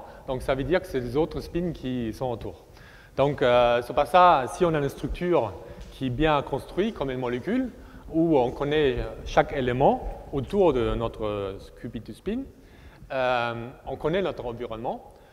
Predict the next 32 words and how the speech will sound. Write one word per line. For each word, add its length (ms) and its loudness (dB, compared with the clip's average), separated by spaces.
Donc, 260 -6
dans 180 -2
cette 200 -4
molécule 420 -4
que 120 -4
je 400 -4
choisis, 520 -2
j'ai 120 -8
choisi 400 -2
une 80 0
molécule 580 -4
où 120 -4
on 40 0
a 100 0
construit 480 -4
l'environnement 960 0
de 100 -12
manière 300 -4
propre. 580 -8
C'est-à-dire 500 -2
que 280 2
les 240 -4
autres 300 0
spins 220 -6
nucléaires 580 -2
qui 680 -8
étaient 180 -4
un 80 -2
peu 280 -2
dans 100 -6
la 120 -8
molécule, 500 -6